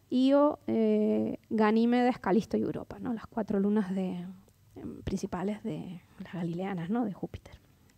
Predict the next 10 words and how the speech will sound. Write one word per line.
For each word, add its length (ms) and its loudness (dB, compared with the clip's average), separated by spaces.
Y 80 6
llegamos 340 8
a 40 8
la 80 8
misión 340 4
Cassini. 640 2
Esta 540 2
misión, 800 2
em, 560 0
bueno, 260 -2